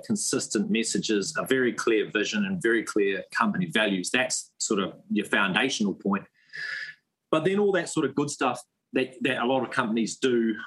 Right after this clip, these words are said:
on top of that is still really important as well. You know, you've got your team events, you've got your mid-year Christmas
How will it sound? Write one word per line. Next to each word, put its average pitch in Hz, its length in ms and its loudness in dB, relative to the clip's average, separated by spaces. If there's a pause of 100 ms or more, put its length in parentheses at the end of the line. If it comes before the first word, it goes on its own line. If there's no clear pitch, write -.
(100)
on 120 200 0
top - 280 0
of 107 100 2
that 104 200 0
is 95 80 0
still 113 240 0
really 107 240 2
important 101 420 0
as 95 160 -2
well. 110 360 2
You 98 80 -2
know, 104 100 2
you've 104 280 0
got 117 260 2
your 107 160 2
team 123 320 0
events, 101 560 -2
you've 98 160 -4
got - 320 -2
your 101 100 4
mid-year 107 540 2
Christmas - 560 -2